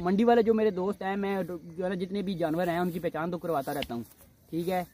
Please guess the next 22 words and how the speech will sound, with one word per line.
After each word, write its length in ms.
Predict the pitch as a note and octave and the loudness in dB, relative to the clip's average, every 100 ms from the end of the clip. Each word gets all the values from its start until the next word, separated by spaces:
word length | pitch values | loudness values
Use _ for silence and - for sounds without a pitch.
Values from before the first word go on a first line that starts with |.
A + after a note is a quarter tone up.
| _ _ | _ _
बाकी 200 | F3 F#3 | -2 2
फिर 160 | G3+ A3+ | 4 6
भी 80 | A3 | 6
मैं 120 | G#3+ | 4
कोशिश 240 | G3+ G3 | 2 -2
करूँगा 220 | G3+ G#3 G3+ | -2 0 2
vlog 300 | F3 E3+ F#3+ | 4 4 4
में 140 | G3 | 0
कभी 180 | F3+ F3+ | -2 -2
कोई 120 | F#3 | 0
ऐसा 160 | E3+ F#3 | 0 -2
topic 260 | F3+ F#3 | -4 -6
खुला 240 | F3+ G3 F#3 | -6 -4 -2
तो 80 | |
मैं 120 | F3+ F3 | 0 -2
इंशाल्लाह, 420 | F3 E3 E3 D3+ - _ _ _ - | -2 2 2 2 -4 _ _ _ -10
अ, 240 | D#3 D#3+ | -2 -2
पहचान 460 | D#3+ F3 F3 F#3+ G3 | 0 -2 4 4 4
करवाऊँगा 400 | F3 E3 E3+ D#3+ | 2 0 2 0
भाइयों 460 | C3 - D3+ C3 C3+ | -2 -8 -4 -2 -2
को 120 | C#3 | -4
सबको। 360 | B2 B2 B2 | -6 -8 -8